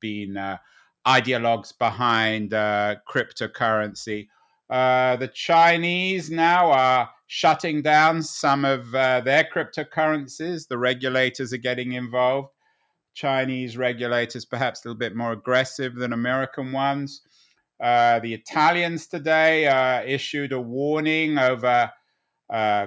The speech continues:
quote unquote, on Market Watch, the top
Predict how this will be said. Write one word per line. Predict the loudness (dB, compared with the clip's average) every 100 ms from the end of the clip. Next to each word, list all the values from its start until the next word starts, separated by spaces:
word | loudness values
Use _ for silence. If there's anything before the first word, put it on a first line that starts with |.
| -4
quote | 0 0 0 0
unquote, | 0 0 -2 -2 -2
on | -2 -2
Market | 0 0 0 -4
Watch, | -4 -4 -8
the | -14
top | -4 -4